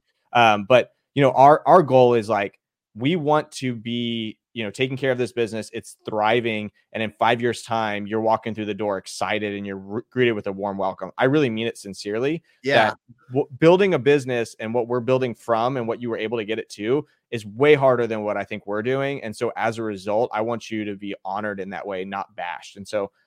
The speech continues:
Speaker 2: um,
Speaker 1: Yeah.
Speaker 2: that's super important in the culture that we're creating.
Speaker 1: That is so cool, man, because it is, it really is. When you see a good transaction done and, and, and the next,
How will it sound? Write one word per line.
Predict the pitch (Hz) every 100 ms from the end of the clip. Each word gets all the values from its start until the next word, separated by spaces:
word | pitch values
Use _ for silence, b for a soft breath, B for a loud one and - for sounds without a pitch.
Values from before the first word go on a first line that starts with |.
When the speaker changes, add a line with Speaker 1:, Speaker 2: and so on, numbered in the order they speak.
| _
Speaker 2:
um, | 107 101
Speaker 1:
Yeah. | 117 120
Speaker 2:
that's | 113 104 -
super | 113 113
important | 101 113 104
in | 101
the | 95
culture | - 95 92
that | 82
we're | 82
creating. | - 73 67 - _ _ _ 131
Speaker 1:
That | 139 170
is | 160 156
so | 165 156
cool, | 156 156 139 127
man, | 131 131 127
because | 127 143 135 127
it | 143
is, | 147 143 120 131
it | 139
really | 135 156 165 147
is. | 147 127 120
When | 127
you | 135 151 160
see | - 165 156 143 127 b b b -
a | 135 123
good | 113 123 151 151 147 120 _ _ _
transaction | - 151 139 135 113 127 135 135 139 120
done | 127 127 123
and, | 120 113 113
and, | 123 117 117 117 117
and | 123 120
the | 120
next, | 123 135 131 -